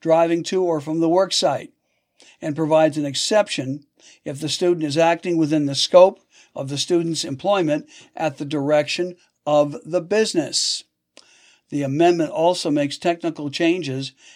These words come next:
and clarifies that children as young as fourteen may work in industrial freezers and meat cooler, uh, coolers, labeling, weighing, pricing, and stocking,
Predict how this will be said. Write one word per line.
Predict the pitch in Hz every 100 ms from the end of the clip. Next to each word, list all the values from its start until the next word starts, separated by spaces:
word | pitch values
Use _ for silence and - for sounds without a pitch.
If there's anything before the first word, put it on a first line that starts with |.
| -
and | 135 131
clarifies | 147 160 170 135 139 135
that | 131
children | - 165 160 156
as | - 135 143
young | 151 135
as | 131
fourteen | - 185 233 - 269 202 110 - _ _ - _
may | 143 139
work | 139 165 165
in | 139
industrial | 127 151 170 - 202
freezers | - 180 170 165 208 233 _ - _
and | 143 143
meat | 156 170
cooler, | - 185 170 170 214 - - _ -
uh, | 104
coolers, | 139 185 160 165 202 156
labeling, | 156 170 165 156 170 240 - _ - _
weighing, | - 120 160 185 185 196 226 240 _ -
pricing, | - 190 180 208 214 -
and | 151 143
stocking, | - - 185 196 156 135 180